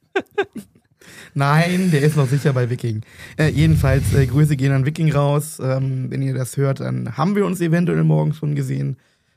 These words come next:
Da ich ja morgen auch in Köln bin. Ihr seid bei Langobardia, ich bei Winfridia, beim K V. Aber vielleicht läuft man sich ja nochmal über den Weg. Das war diese lustige Gruß- und Herfahrtsgeschichte. Und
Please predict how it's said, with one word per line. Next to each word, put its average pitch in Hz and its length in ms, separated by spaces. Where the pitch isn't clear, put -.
Da 71 120
ich - 120
ja 69 100
morgen 67 280
auch - 220
in 67 100
Köln 65 360
bin. 64 360
Ihr 127 140
seid 127 140
bei 127 80
Langobardia, 123 680
ich - 200
bei 131 220
Winfridia, 131 580
beim 123 200
K 135 200
V. 127 300
Aber 135 220
vielleicht 131 340
läuft 135 240
man 123 100
sich 127 100
ja 123 40
nochmal 120 220
über 120 100
den 117 120
Weg. - 380
Das - 200
war 127 180
diese 123 220
lustige 143 420
Gruß- 156 420
und 131 280
Herfahrtsgeschichte. 135 1000
Und - 600